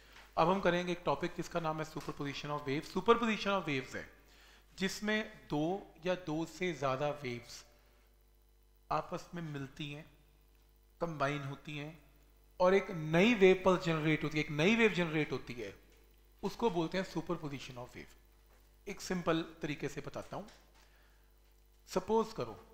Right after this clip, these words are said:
आपके पास एक wave pulse है कुछ ऐसी, एक string ले रहा हूँ मैं, तो मैंने एक string में,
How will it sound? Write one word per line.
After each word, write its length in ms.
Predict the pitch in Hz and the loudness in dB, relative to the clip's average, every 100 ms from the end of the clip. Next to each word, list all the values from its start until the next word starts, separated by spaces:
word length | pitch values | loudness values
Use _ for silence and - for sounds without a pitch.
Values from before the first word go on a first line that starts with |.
| - - - - _ - | -20 -20 -20 -20 _ -2
आपके 280 | 165 - 185 | 0 0 0
पास 440 | 180 180 - - - - 175 | 4 2 0 -8 -14 -4 0
एक 200 | 165 165 | 0 0
wave 240 | 143 139 | -2 -2
pulse 260 | 127 120 - | -4 -4 -4
है 100 | 127 175 - - | -4 -6 -10 -2
कुछ 200 | 180 - | 0 0
ऐसी, 240 | 151 - 101 - - - - - - - - - - | -2 -6 -10 -16 -20 -20 -20 -20 -20 -18 -14 -4 -2
एक 240 | 147 - - | -2 -4 -6
string 320 | - 190 185 | 4 6 8
ले 100 | 143 | 6
रहा 120 | 123 | 6
हूँ 80 | 120 | 2
मैं, 160 | 135 220 - - - - - - - | -2 -2 -10 -20 -20 -20 -20 -20 -4
तो 60 | 190 | 2
मैंने 340 | 165 160 185 165 170 - - - - - | 6 8 8 6 2 -8 -20 -20 -6 4
एक 160 | 208 202 | 4 4
string 480 | - - 202 214 | -6 6 8 8
में, 320 | 196 143 160 | 4 2 0